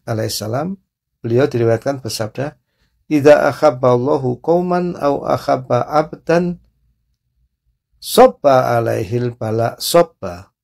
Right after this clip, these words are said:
Jika Allah mencintai suatu kaum atau seorang hamba, maka ia menurunkan cobaan kepadanya secara terus-menerus. "Fala yakhruju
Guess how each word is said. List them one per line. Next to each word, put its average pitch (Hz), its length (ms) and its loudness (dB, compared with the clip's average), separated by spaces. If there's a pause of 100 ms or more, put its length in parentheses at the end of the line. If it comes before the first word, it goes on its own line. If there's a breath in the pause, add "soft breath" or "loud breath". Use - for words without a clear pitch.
(840)
Jika 139 400 4
Allah 131 480 0
mencintai 135 960 -4
suatu 127 480 -6
kaum 151 560 0 (880)
atau 120 240 -4
seorang 120 320 -2
hamba, 135 560 -2 (720)
maka 170 480 2
ia 170 160 6
menurunkan 160 720 0
cobaan 139 560 -4
kepadanya 135 960 -8 (800)
secara 120 560 -2
terus-menerus. 120 1040 -2 (3000)
"Fala 147 320 8
yakhruju 190 880 2